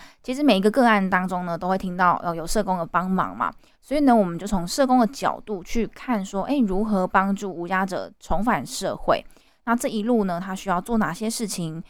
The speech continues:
陪他们一起面对什么？杨运生呢，是政府第一个就是外展服务街友的社工。其实在街友圈，就台北的街友圈，如果你提到杨仔，大家就会熟得很，就是大家有的人会称他为游民教父。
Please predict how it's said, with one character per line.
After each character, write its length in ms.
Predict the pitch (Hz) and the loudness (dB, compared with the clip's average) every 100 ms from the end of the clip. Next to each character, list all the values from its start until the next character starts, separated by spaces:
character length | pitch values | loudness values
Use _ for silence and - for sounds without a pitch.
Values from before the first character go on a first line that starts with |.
| _ | _
陪 100 | - | 0
他 120 | 214 240 | 4 4
们 120 | 233 | 4
一 60 | |
起 160 | 233 175 | 2 0
面 180 | 220 240 | 2 2
对 160 | 240 | 2
什 200 | 196 143 | 0 -4
么？ 180 | 67 78 - _ _ _ _ _ _ _ - | -10 -16 -18 _ _ _ _ _ _ _ 0
杨 180 | 214 | 2
运 160 | 311 294 | 4 4
生 280 | 247 220 220 | 6 6 6
呢， 220 | 202 185 | 6 4
是 400 | - 233 196 180 - _ | 0 0 0 0 -6 _
政 200 | - 269 | 2 4
府 200 | 202 156 | 2 -6
第 260 | - 214 208 | -6 -2 -2
一 60 | |
个 360 | 196 185 143 117 | 0 2 2 0
就 140 | - | -4
是 140 | 190 196 | -6 2
外 200 | 240 190 | 4 6
展 220 | 175 117 | 2 -4
服 180 | - 170 | -6 -4
务 160 | 196 | -2
街 180 | 196 185 | -2 -2
友 120 | 165 | 0
的 80 | - | -2
社 300 | 165 190 113 - | -2 -2 -2 -4
工。 200 | 76 90 - _ | -6 -6 -14 _
其 160 | _ 240 | _ -4
实 40 | |
在 160 | 233 262 | 2 4
街 180 | 247 208 | 4 4
友 160 | 175 | 4
圈， 260 | - - 151 | 0 -4 -4
就 120 | 190 | -4
台 180 | 208 156 | -4 -4
北 140 | 151 | -2
的 40 | 113 | -6
街 140 | - | -2
友 140 | 170 - | -2 -2
圈， 200 | - 208 | -2 -2
如 80 | 196 | 2
果 100 | 208 | 0
你 100 | 156 | 0
提 120 | 165 | -2
到 120 | 175 | 0
杨 280 | 170 151 226 | 0 0 0
仔， 260 | 277 - - - | -2 -4 -8 -4
大 140 | 196 | 0
家 140 | 190 | 0
就 100 | 180 | 0
会 100 | 185 | 0
熟 440 | 180 - - 151 196 | -2 -6 -6 -4 -2
得 80 | 214 | -4
很， 280 | - - - _ | -8 -10 -12 _
就 80 | - | -10
是 120 | 208 190 - - | -4 -4 -6 0
大 80 | |
家 80 | 254 | 2
有 140 | 262 165 | 2 2
的 120 | 165 | 2
人 120 | 156 | 2
会 100 | 214 | 0
称 180 | 214 202 | 0 -2
他 160 | 202 190 | 0 0
为 200 | 170 170 | 0 -2
游 160 | 165 | -2
民 240 | 220 190 208 | 0 2 2
教 220 | 247 135 | 2 0
父。 260 | - 175 | -4 -10